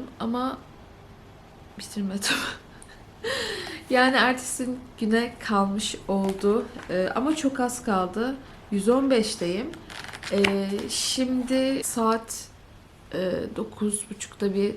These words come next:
doktor randevum var. O zamana kadar, e, bir saat falan belki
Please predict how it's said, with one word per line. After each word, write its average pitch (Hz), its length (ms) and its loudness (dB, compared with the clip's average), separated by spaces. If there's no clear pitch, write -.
doktor 208 420 -2
randevum 180 560 -2
var. - 340 -8
O 240 80 8
zamana 254 400 6
kadar, 247 680 -2
e, 180 280 2
bir 226 60 -2
saat 202 480 -4
falan 202 420 -2
belki 202 680 0